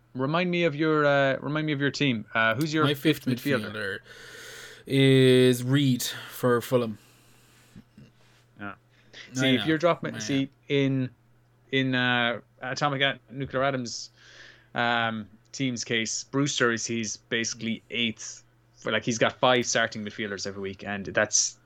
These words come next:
Speaker 1: he's basically benching Brewster. He's gonna have to bench one of them. It's gonna be Brewster, really. So, um, that's, that's fine if he's your eighth forward midfield player, but if he's your seventh and you've also
Speaker 2: Yeah.
Speaker 1: got Reed, then
Speaker 2: No, I think that's a
Speaker 1: not
Speaker 2: good
Speaker 1: ideal.
Speaker 2: point.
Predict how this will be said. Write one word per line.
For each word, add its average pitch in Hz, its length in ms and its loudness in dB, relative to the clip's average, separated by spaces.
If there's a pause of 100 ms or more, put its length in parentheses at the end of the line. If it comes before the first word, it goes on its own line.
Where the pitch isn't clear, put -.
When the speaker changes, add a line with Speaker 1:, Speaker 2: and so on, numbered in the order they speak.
Speaker 1:
he's 113 160 0
basically 117 360 2
benching 107 260 -2
Brewster. 101 260 -4
He's 95 80 -4
gonna 117 140 0
have 110 60 -2
to 107 60 -8
bench 107 220 -2
one 107 140 0
of 92 80 -2
them. 95 40 -8
It's - 120 -8
gonna 127 120 4
be 104 80 2
Brewster, 95 400 -6
really. 92 320 -4 (120)
So, 98 340 2 (460)
um, 101 340 0 (480)
that's, - 560 0
that's - 220 -2
fine 131 380 0
if 127 120 -8
he's 123 220 -4
your 113 260 -2
eighth 120 440 -8 (120)
forward 120 360 -2
midfield 117 420 -2
player, 147 280 2 (260)
but 104 100 2
if - 80 -6
he's 117 280 0
your 107 300 2
seventh - 720 0
and - 80 -20
you've 110 180 -8
also 110 200 2
Speaker 2:
Yeah. 117 40 -4
Speaker 1:
got 104 160 0
Reed, 107 300 -2 (100)
then 98 240 -2
Speaker 2:
No, 220 140 4
I 196 80 4
think 233 100 0
that's 185 180 2
a 208 60 4
Speaker 1:
not - 60 2
Speaker 2:
good - 140 2
Speaker 1:
ideal. 101 120 -4
Speaker 2:
point. 113 320 -8